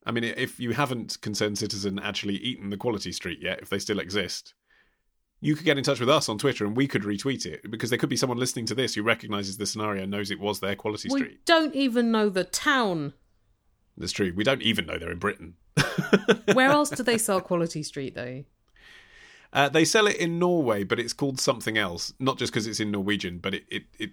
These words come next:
Speaker 1: they call it something like Fisherman Street.
Speaker 2: Right.
Speaker 1: Because they were brought back by fishermen to Norway.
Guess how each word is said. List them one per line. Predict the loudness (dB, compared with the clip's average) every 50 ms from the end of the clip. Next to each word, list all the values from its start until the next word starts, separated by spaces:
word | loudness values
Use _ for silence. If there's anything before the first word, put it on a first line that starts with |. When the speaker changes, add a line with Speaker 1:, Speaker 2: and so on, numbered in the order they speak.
| _ _ -4
Speaker 1:
they | -4 -4
call | 0 0 2 2 2
it | 2 0
something | -2 -4 -4 -2 0
like | 2 2 2 0 -2 -10 -18 -10
Fisherman | 0 0 2 2 2 -2 -2 -4 -6
Street. | -6 -6 -4 -6 -6 -6 -10 -16 _ _ _ _ _ _ _ -8
Speaker 2:
Right. | -4 -2 0
Speaker 1:
Because | 2 2 2 2 2 -2
they | -4 0 0 2
were | 2 2
brought | 2 2 0 4 4
back | 4 4 4 2 0
by | 0 2 2 2
fishermen | 2 0 0 0 0 -4 -4 -6 -8 -8
to | -6 -4
Norway. | -4 -4 -4 -4 -4 -6 -8 -8 -12